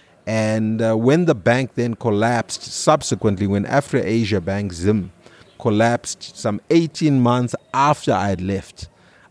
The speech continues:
I left on the pretext that they wanted to raise more money and they felt they could raise more capital without me. And they,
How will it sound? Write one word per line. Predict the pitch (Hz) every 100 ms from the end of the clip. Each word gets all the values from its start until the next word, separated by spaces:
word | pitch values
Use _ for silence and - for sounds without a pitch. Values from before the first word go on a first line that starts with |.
| -
I | 185
left | 190 139 143 - 131
on | 107
the | 92
pretext | - 127 - 110
that | 107 90
they | 101 131 151
wanted | 117 127 127 113
to | 104
raise | 90 104 104
more | 92 101 131 135
money | 104 101 92 - _ _ -
and | 101
they | 120
felt | 165 - 147 -
they | 104
could | - 85
raise | 90 110 95
more | 95 117 135
capital | - 113 - 113 113
without | 135 175 156 156
me. | 87 80 _ _ _ - - _ _
And | - 113 107
they, | 117 151 160 151